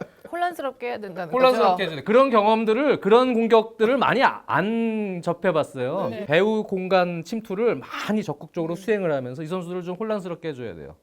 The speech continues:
Speaker 2: 수비 숫자가 적고 일 대 일 상황 이런 것들은 수비를 잘하는 선수들이에요. 아주 벌떼처럼 공격할 때는 세 명이 됐든 삼자든 또는 뭐 측면으로, 어, 같이 전개가 되는 루트든 간에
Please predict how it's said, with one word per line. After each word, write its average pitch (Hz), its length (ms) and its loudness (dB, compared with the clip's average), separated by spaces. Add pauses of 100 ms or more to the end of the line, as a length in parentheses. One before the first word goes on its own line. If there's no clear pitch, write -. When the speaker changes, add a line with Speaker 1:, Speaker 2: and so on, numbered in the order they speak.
Speaker 2:
수비 277 260 -4
숫자가 262 320 2
적고 233 540 -2
일 139 280 -6
대 226 140 0
일 226 120 0
상황 214 300 0
이런 170 240 -4
것들은 185 320 -10
수비를 247 240 -10
잘하는 131 340 -8
선수들이에요. 107 600 -12 (240)
아주 101 160 -18
벌떼처럼 123 720 -8 (680)
공격할 160 440 -4
때는 180 400 -8 (300)
세 214 220 0
명이 185 240 -2
됐든 98 320 -10
삼자든 147 880 -4
또는 131 240 -10
뭐 104 260 -10
측면으로, 156 600 -8 (520)
어, 139 140 -12
같이 - 260 -12
전개가 127 420 -8
되는 117 320 -10
루트든 107 580 -12
간에 107 400 -14